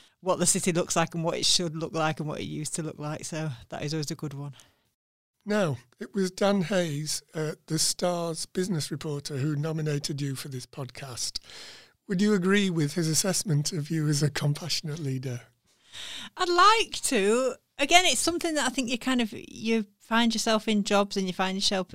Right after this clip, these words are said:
Speaker 1: self in leadership roles without sort of making a plan or coming up with a strategy. I like to think that I'm quite a kind and considerate person. I've got three children. I've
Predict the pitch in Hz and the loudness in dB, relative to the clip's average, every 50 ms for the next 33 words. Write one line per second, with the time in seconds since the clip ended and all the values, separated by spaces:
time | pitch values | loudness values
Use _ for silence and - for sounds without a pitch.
0 | - - - - 190 185 180 - 190 180 180 180 190 202 196 190 175 - 196 - | -16 -10 -4 -2 -2 -2 -2 -2 -4 -2 -2 0 0 0 0 0 0 -2 -2 -2
1 | 160 170 175 175 170 165 160 - 175 170 185 185 190 196 - - 127 170 - - | -2 0 0 2 0 -2 -4 -4 -4 -2 -2 -2 -2 -2 -2 -2 -2 -4 -6 -8
2 | - - - _ _ _ _ _ - - 180 185 175 - - 170 170 175 170 175 | -18 -20 -20 _ _ _ _ _ -10 -2 0 0 0 0 -2 -4 -2 -4 -6 -8
3 | - - - 190 185 190 185 175 160 160 - - 180 180 180 - - 160 165 175 | -8 -6 -2 0 2 2 2 0 -2 -2 -4 -6 -6 -6 -6 -6 -6 -6 -2 -2
4 | 175 170 147 - - _ _ - - - - - - - 202 196 - - - 202 | -2 -2 -4 -8 -16 _ _ -20 -18 -12 -10 -10 -6 -2 -2 -2 -2 -2 -6 -6
5 | 170 - 170 160 156 160 151 - - - - - - - 247 269 294 320 311 - | -4 -2 0 0 0 -2 -4 -8 -14 -18 -14 -2 6 8 8 10 8 8 6 0
6 | 254 - 277 233 233 226 190 220 208 - - 226 214 208 - - 202 196 - - | 2 2 2 2 2 0 2 0 0 2 6 6 6 6 6 4 2 2 0 -2
7 | - - _ _ _ _ - - 196 196 202 208 202 202 196 196 196 - - 208 | -12 -20 _ _ _ _ -8 -2 0 2 2 2 2 2 0 -2 -2 -2 -2 -4
8 | 202 - - 208 220 214 - - - 220 220 226 226 208 - - 262 277 269 220 | -4 -2 -4 -2 -2 -2 -4 -4 -6 -6 -4 -4 -4 -6 -4 -4 -2 0 0 -2
9 | 202 - 175 - - - - 180 175 175 - 196 196 196 190 185 190 190 190 185 | -2 -2 -4 -4 -4 -4 -4 -4 -2 -2 -2 -2 0 -2 -2 -4 -2 -2 -2 -2
10 | 180 143 117 151 - | 0 -2 -2 -4 -4